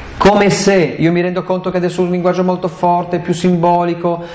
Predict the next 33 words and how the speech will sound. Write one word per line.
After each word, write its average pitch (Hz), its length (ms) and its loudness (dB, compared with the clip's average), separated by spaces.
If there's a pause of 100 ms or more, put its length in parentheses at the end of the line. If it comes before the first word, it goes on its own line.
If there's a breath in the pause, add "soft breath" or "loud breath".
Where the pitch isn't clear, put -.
(500 loud breath)
però 165 240 4
non 175 100 4
possiamo 170 320 2
che 165 100 -2
parlare 165 320 0
per 165 140 -2
analogia 165 560 0
quando 170 240 -2
parliamo 165 340 -2
di 147 120 -4
Dio, 151 280 0
ok, 160 340 -2
ok, 180 300 -2
ok, 180 260 -2
ok, 175 80 -8
adesso 156 420 -2
non 147 140 0
andiamo 151 260 0
a 147 40 -2
infilarci 143 540 -2
in 139 60 -2
una 135 140 -2
discussione 131 500 0
teologica, 120 680 0 (360 loud breath)
ma 151 120 4
è 160 120 2
come 175 260 4
se 160 260 2
Dio 185 240 2
imparasse 151 720 -2
cos'è 117 260 0
la 110 100 -2
sofferenza 107 800 -2